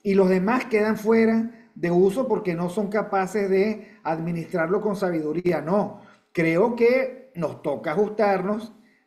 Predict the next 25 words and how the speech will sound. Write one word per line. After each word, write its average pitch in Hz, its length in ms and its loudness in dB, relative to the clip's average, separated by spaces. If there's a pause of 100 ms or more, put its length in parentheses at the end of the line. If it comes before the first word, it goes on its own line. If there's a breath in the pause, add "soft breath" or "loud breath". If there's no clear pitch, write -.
(320 soft breath)
a 151 160 0
una 160 260 0
nueva 190 720 0
herramienta 151 680 -4
tecnológica 202 880 0 (300 loud breath)
y, 208 300 -8
y 214 40 -2
uno 269 160 -2
se 277 140 -4
pone 220 180 0
a 240 60 -4
pensar 208 240 -2
en 220 100 0
la 220 40 -4
historia. 170 420 -2
Oye, 175 480 -4 (1400 soft breath)
peor 254 340 4
fue 233 180 0
el 233 100 -2
cambio, 165 600 -2
y 165 80 -10
me 156 120 -4
perdonan 175 640 -4
la 175 160 -2
alusión, 170 840 -4